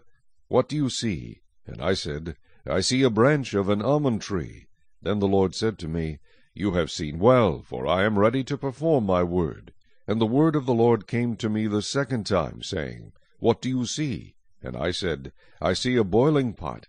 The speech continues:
and it is facing away from the north." Then the Lord said to me, Out of the north calamity shall break forth on all the inhabitants of the land. For behold,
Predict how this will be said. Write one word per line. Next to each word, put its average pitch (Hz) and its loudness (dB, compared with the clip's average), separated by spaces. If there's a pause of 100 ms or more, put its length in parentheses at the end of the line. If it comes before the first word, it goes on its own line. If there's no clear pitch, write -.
and 135 2
it 127 4
is 117 2
facing 123 0
away 110 2
from 98 -4
the 98 0
north." 101 0 (300)
Then 101 -2
the 98 0
Lord 98 2
said 104 0
to 104 -2
me, 98 -2 (240)
Out 120 6
of 131 4
the 139 0
north 135 2
calamity 120 0
shall 101 2
break 95 0
forth 107 0
on 110 2
all 127 2
the 107 -2
inhabitants 87 -2
of 92 -2
the 92 0
land. 92 -2
For 110 0
behold, 117 2